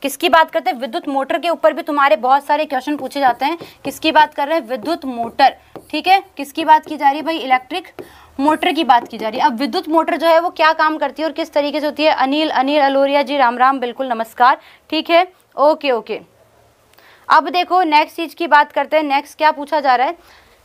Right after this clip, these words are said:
भाप से चलाया जाता है, बिल्कुल सही बात है पुष्पेंद्र जी, बहुत बढ़िया, बिल्कुल, ठीक है। अब बात करें अगर विद्युत मोटर की, तो देखो विद्युत धारा के चुंबकीय प्रभाव के कारण ही जो है,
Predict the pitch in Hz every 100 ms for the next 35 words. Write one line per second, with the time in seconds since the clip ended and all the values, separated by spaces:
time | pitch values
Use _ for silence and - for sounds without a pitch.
0 | _ 233 277 277 330 311 294 285 277 302
1 | 302 269 285 330 330 311 302 285 320 302
2 | 302 294 294 294 294 247 269 247 262 269
3 | 285 370 - 254 262 269 214 - _ 294
4 | 302 359 - 247 349 349 349 349 359 269
5 | 247 359 294 277 269 311 262 262 294 339
6 | 247 240 370 370 330 320 359 302 269 294
7 | 359 302 262 254 240 269 269 240 254 277
8 | 247 277 262